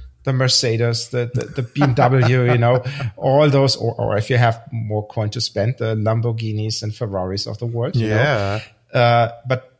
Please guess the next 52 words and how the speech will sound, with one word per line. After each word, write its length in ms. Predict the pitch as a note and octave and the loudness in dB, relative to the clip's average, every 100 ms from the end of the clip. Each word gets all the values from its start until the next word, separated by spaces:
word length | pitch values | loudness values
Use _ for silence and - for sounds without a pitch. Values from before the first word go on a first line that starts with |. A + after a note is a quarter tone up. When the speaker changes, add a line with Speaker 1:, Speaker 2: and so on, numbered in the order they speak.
| - | -14
Speaker 1:
maybe 280 | A2 A2 F3 | -4 -2 0
sometimes 540 | - E3 F3+ F3 - | 0 2 2 -2 -6
you 120 | C#3+ F3+ | -6 -4
don't 160 | A3 | -4
need 180 | A3+ D4 | -6 -4
this. 360 | - - - _ _ _ | -6 -6 -10 _ _ _
Sometimes 520 | - - E3 C4 G2 G#3+ | -6 2 4 4 2 -2
Speaker 2:
No. 60 | |
Speaker 1:
you 60 | F#3+ | 0
need 200 | F#3+ G#3+ | 0 0
a 100 | F3+ | -6
pickup 440 | - C4+ B3+ - | -4 0 0 0
truck, 300 | - - - - - | -2 -4 -6 -16 -4
you 60 | C3+ | 0
know, 160 | D3 | 0
because 320 | D#3 D3 D3 D3+ | 0 -2 -2 0
you 60 | |
have 240 | D3+ D3+ D3+ | 2 2 0
to 140 | E3 | -2
haul 200 | E3 A3 | 2 2
some 180 | - F3+ | 2 -2
stuff 360 | - - A#2+ C3 | -2 0 0 -2
around, 360 | A#2+ G#2+ G#2+ | -2 -2 -2
or 140 | A2+ C3+ | -2 -2
you 100 | C#3 | -2
need 160 | D#3+ | -2
a 60 | D#3+ | -4
tractor 480 | D#3+ E3+ F3 D#3+ B2 | -2 -2 0 -2 0
or 120 | B2 | 0
whatever. 420 | B2+ B2 A#2 - | 0 0 -2 -4
So 340 | - - C#3 A2+ D#3 - - - _ - | -4 2 2 0 -6 -12 -14 -18 _ 2
I 180 | D3+ | 4
think 160 | G3 E3 | 4 0
it's 120 | B2+ | 0
very 220 | C3+ C3 | 0 -2
important 400 | A2+ A#2 C#3 A2+ A#2 | -2 -4 -6 -6 -6
to 100 | B2 | -6
look 380 | A#2 C3 - | -2 -2 -2
at, 360 | A#2+ A2+ A2 - - - _ _ | 0 0 0 -4 -20 -20 _ _
uh, 120 | A#2 G#2 | -2 -2
the 160 | A2 | 0
needs 420 | A2 G#2+ A2 - | 0 0 -2 -2
that 180 | - G3+ | -4 -2
you 60 | G#3+ | 0
have. 220 | G3 A3 | 0 -2
And 120 | - D#3 | 0 0
we're 60 | |
gonna 220 | F3+ A3+ A3 | 2 2 0
talk 360 | - - F3+ | -4 -2 -2
about 340 | F3+ F3+ D#3+ D#3+ | -2 -2 -2 0
this 280 | C3+ - - | 0 0 -2
in 380 | B2 A#2+ A#2 A#2+ | 0 2 2 0